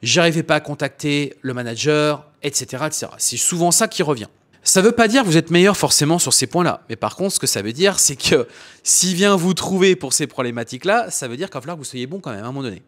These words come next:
hein. Parce que sinon, il va pas rester bien longtemps non plus avec vous. Ça, c'est évident. Donc, première chose,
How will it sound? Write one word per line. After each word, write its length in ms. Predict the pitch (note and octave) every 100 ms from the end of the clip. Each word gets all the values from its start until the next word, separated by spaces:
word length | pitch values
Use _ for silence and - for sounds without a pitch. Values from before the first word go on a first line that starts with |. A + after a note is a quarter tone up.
| _ -
hein. 120 | A2 _ _
Parce 300 | - - -
que 40 |
sinon, 200 | G#2+ C#3
il 20 | D3+
va 100 | G#2
pas 140 | C3+
rester 260 | C3+ - D#3
bien 160 | B2+
longtemps 240 | B2+ C3+ E3
non 140 | C3
plus 240 | - F3+ -
avec 300 | D3 D3 C#3
vous. 180 | F#3 -
Ça, 240 | - G3
c'est 220 | - D3 -
évident. 360 | E3+ D3+ A#2+ F#2 - - -
Donc, 120 | B2
première 280 | - A#3+ A#3
chose, 380 | - G#3 G#3